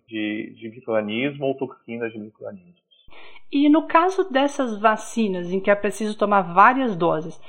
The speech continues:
Speaker 2: se eu esquecer de alguma dessas doses, eu não vou tá mais cem por cento protegido, né?
Speaker 1: Não, você é cem por cento protegido, você não vai estar.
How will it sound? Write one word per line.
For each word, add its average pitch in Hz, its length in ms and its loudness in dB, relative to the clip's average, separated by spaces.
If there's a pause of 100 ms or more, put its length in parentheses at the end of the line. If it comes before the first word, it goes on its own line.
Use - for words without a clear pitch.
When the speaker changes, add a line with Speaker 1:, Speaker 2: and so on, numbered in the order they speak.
(240)
Speaker 2:
se - 160 2
eu 320 60 4
esquecer 339 580 2
de 233 220 -2
alguma 226 420 4
dessas 214 400 2
doses, 165 540 0
eu 220 100 6
não 226 140 6
vou 226 120 6
tá 226 220 6
mais 220 300 4
cem 226 200 2
por 226 140 -4
cento 220 300 -2
protegido, 202 560 0
né? 202 280 2 (240)
Speaker 1:
Não, 143 280 8
você 175 680 4
é 151 200 4
cem 220 100 2
por 196 160 -2
cento 185 240 0
protegido, 170 500 0
você 180 300 0
não 175 180 2
vai 175 200 2
estar. 123 480 4